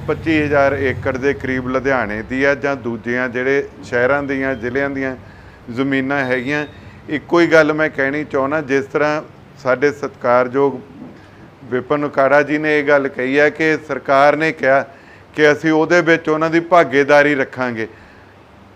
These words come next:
ਚਾਰ ਗੁਣਾ ਉਹਨਾਂ ਨੂੰ ਪ੍ਰੋਫਿਟ ਦੇਵਾਂਗੇ। ਚਾਰ ਗੁਣਾ ਪ੍ਰੋਫਿਟ ਜੇ ਉਹਨਾਂ ਨੂੰ ਅੱਜ ਜ਼ਮੀਨ ਦਾ ਜੋ ਮੁੱਲ ਹੈਗਾ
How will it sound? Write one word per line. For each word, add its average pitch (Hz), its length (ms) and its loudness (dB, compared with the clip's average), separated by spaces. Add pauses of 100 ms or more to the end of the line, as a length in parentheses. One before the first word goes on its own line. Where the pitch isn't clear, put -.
(140)
ਚਾਰ 151 340 8
ਗੁਣਾ 165 300 2
ਉਹਨਾਂ 170 300 2
ਨੂੰ 170 200 -2
ਪ੍ਰੋਫਿਟ 143 480 0
ਦੇਵਾਂਗੇ। 120 560 -2 (120)
ਚਾਰ 135 320 4
ਗੁਣਾ 151 280 -2
ਪ੍ਰੋਫਿਟ 135 540 -2 (680)
ਜੇ 139 280 0
ਉਹਨਾਂ 160 320 4
ਨੂੰ 165 220 -2 (200)
ਅੱਜ 143 200 2
ਜ਼ਮੀਨ 139 560 -4
ਦਾ 156 180 6
ਜੋ 151 220 -2 (300)
ਮੁੱਲ 135 340 2
ਹੈਗਾ 127 400 4